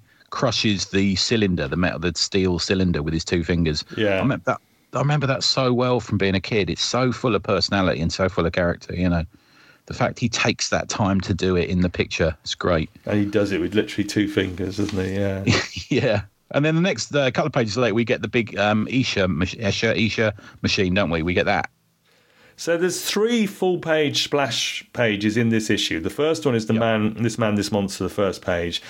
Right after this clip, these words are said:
Speaker 2: Then we get this one, which is this, like, weird M C Escher descri-, uh, designed Kirby machinery on a full page splash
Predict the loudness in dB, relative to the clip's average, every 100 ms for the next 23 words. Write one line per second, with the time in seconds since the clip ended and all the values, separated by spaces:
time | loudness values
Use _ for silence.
0 | -16 -4 0 2 2 2 0 2 0 0
1 | -2 -2 -2 -2 2 2 0 0 0 0
2 | 0 0 0 -2 0 2 2 2 0 0
3 | 0 0 0 0 0 0 0 0 0 -4
4 | -2 0 0 0 -2 0 0 2 2 2
5 | 0 0 -4 -6 -14 -16 -16 -16 -8 -4
6 | 0 0 0 0 2 2 2 0 -4 -4
7 | -2 0 0 0 0 -2 -2 -4 -2 -2
8 | 0 -2 -2 -2 0 0 0 -2